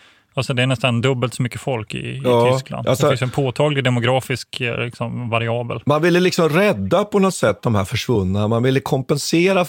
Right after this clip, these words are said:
Speaker 2: man ville rädda soldaters
Speaker 1: Mm.
Speaker 2: liv och kompensera för de här försvunna åldersklasserna.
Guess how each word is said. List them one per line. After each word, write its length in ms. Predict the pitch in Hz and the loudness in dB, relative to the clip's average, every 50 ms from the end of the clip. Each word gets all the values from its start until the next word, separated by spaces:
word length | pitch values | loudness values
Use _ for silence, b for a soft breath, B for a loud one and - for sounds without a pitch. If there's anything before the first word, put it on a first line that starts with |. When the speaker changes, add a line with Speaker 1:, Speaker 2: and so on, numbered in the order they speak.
| - | -2
Speaker 2:
man 180 | - 131 143 143 | 0 0 2 2
ville 220 | 147 165 160 170 165 | 4 4 4 4 2
rädda 420 | 170 185 185 165 143 127 175 170 | 2 2 2 0 0 0 0 0
soldaters 680 | - - 165 156 143 147 127 117 117 120 117 110 - - | 0 0 -2 0 2 2 2 2 2 2 0 0 0 2
Speaker 1:
Mm. 80 | 113 | 2
Speaker 2:
liv 120 | 107 107 95 | 2 2 0
och 120 | 110 104 | 0 -2
kompensera 640 | - 127 123 113 - 135 135 - - 110 98 101 98 | 0 -2 -2 0 -2 -2 -2 -2 0 0 0 0 -2
för 140 | - - | -2 -2
de 100 | 117 117 | -2 0
här 100 | 120 107 - | -2 -2 -2
försvunna 480 | - 113 - - 135 117 90 90 101 110 | -4 -6 -4 0 0 0 2 2 0 0
åldersklasserna. 920 | 123 131 123 110 107 101 - - 151 185 185 - - - 95 85 98 | -2 -2 -2 -2 -4 -4 -4 -6 -6 -6 -8 -8 -8 -6 -6 -6 -6